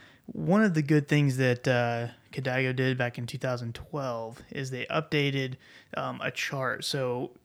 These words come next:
a lot of patients will be treated, um, by family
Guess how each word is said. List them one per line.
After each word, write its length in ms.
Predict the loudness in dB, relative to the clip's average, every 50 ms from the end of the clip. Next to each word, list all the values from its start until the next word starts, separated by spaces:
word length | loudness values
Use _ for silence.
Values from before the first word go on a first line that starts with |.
| _
a 80 | -8 -2
lot 240 | 0 2 4 4 4
of 80 | 2
patients 480 | 4 2 2 2 2 0 -2 -2 -2 -2
will 320 | -2 0 2 4 4 4
be 380 | 4 4 2 4 4 2 0 -2
treated, 720 | -4 -6 -4 -2 0 0 0 0 -2 -2 -4 -4 -6 -10 -14 -16 -16 -12
um, 280 | -10 -8 -8 -8 -10 -10
by 280 | -8 -6 -6 -4 -6
family 580 | -6 -6 -6 -4 -4 -2 -2 -2 -2 -2 -4